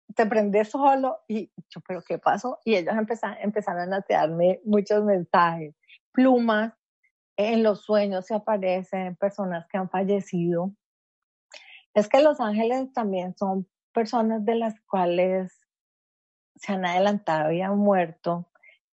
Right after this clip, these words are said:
en nuestra vida, familiares, amigos.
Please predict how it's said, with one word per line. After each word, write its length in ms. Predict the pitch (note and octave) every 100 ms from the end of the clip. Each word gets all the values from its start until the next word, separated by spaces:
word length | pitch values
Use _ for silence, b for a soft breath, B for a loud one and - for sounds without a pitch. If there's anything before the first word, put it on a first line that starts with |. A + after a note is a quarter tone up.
| _
en 380 | F#3+ F3+ E3 D#3+
nuestra 440 | E3 D#3+ - D3
vida, 520 | C#3+ E3+ F#3 - - _ _ _ _ _ _ _ -
familiares, 920 | F3+ E3+ D#3+ D#3 D3 D3 D3+ D3 D3 -
amigos. 720 | C3+ C#3+ D#3+ D3+ - C#3 D3